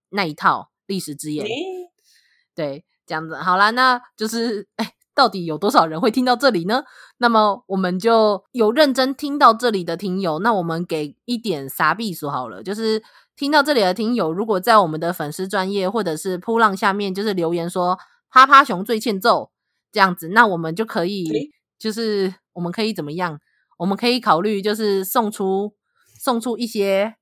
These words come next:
Speaker 1: 呃，我旅行中的明信片当纪念品吗？好像没有什么吸引力耶。
Speaker 2: <laughs>
Speaker 1: 这样
Speaker 2: 有啊，感觉有。
Speaker 1: 不然的话，可以看看有想要要求我们什么礼物，这算是给这一个节目愿意听到最后面的听友的傻逼数，这样子吧。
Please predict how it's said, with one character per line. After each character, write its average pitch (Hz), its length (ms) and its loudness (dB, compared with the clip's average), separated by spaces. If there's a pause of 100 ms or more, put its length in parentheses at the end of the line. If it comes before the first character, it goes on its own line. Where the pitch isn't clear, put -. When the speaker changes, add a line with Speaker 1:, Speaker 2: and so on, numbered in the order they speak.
(100)
Speaker 1:
呃， 175 220 -4
我 208 140 4
旅 285 120 2
行 190 220 -4
中 220 140 0
的 247 40 0
明 190 160 -2
信 220 160 -2
片 226 160 0
当 208 140 0
纪 233 140 -2
念 214 160 2
品 165 160 -2
吗？ 151 160 0
好 196 120 2
像 226 160 4
没 220 120 4
有 214 80 4
什 214 100 2
么 170 80 2
吸 220 140 -2
引 185 180 2
力 220 120 0
耶。 190 140 6 (420)
Speaker 2:
<laughs> - 460 -14
Speaker 1:
这 247 80 -2
样 233 80 4
Speaker 2:
有 175 180 0
啊， 190 280 2 (300)
感 165 200 -6
觉 165 200 -8
有。 170 200 -8 (300)
Speaker 1:
不 311 60 -4
然 277 120 6
的 226 120 2
话， 240 180 8
可 262 180 -4
以 233 120 -2
看 269 200 -6
看 247 160 2
有 190 220 -2
想 175 180 2
要 180 120 6
要 220 180 4
求 196 140 -2
我 180 100 0
们 151 420 -6
什 - 160 -4
么 165 120 -2
礼 147 160 -6
物， 165 340 -2
这 220 100 -2
算 233 200 0
是 247 120 -6
给 160 240 -4
这 190 180 -6
一 196 200 -2
个 160 480 -2
节 165 240 -6
目 208 180 -2
愿 202 160 -2
意 202 80 -6
听 190 160 -6
到 185 160 0
最 190 160 -4
后 196 160 0
面 180 160 -4
的 156 120 -6
听 214 160 -6
友 202 120 -2
的 139 80 -10
傻 143 200 -4
逼 180 180 -6
数， 113 260 -16 (560)
这 180 80 -2
样 165 140 0
子 - 80 -14
吧。 127 200 -8